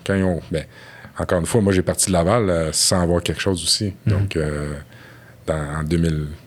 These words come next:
Speaker 1: c'était quoi, deux mille dix-sept ? Donc, euh, moi, j'ai, parce que j'étais à Laval,
Speaker 2: Mhm.
Speaker 1: ma femme a déménagé. Mais ma femme, c'est une avocate ici à Montréal.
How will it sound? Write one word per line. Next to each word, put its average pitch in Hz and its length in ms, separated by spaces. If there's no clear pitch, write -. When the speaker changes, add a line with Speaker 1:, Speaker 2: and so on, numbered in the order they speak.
Speaker 1:
c'était - 200
quoi, - 160
deux 78 160
mille 78 460
dix-sept ? - 500
Donc, 73 300
euh, 73 380
moi, 95 120
j'ai, 82 380
parce - 140
que 90 120
j'étais 95 180
à 87 80
Laval, 85 320
Speaker 2:
Mhm. 92 240
Speaker 1:
ma 76 80
femme 90 220
a 82 60
déménagé. 85 760
Mais 156 100
ma - 160
femme, 110 160
c'est - 120
une 90 60
avocate 90 460
ici 90 220
à 95 40
Montréal. 90 440